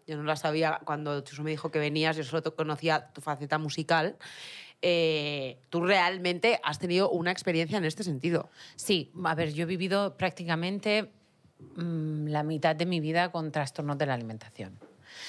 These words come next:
Speaker 2: Desde los nueve años hasta los treinta y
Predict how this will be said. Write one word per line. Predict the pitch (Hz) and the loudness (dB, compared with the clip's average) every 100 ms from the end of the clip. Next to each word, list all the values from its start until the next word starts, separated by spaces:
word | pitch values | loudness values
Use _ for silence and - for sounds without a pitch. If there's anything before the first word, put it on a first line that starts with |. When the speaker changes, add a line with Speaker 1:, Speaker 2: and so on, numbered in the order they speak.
| - - - - - - | -12 -12 -14 -18 -8 0
Speaker 2:
Desde | 175 190 175 151 170 | 4 4 2 0 2
los | 165 156 151 143 | 2 2 0 0
nueve | 170 170 175 | 0 2 4
años | 165 208 269 339 359 - - | 2 2 0 0 -2 -10 -4
hasta | - 170 - 170 | -2 -2 0 0
los | 156 151 143 143 139 131 - - - - - - - _ _ _ _ | 2 2 0 0 -2 -4 -4 -8 -10 -16 -20 -20 -20 _ _ _ _
treinta | - 165 165 151 156 143 | 0 2 2 0 0 0
y | 139 135 | 0 -2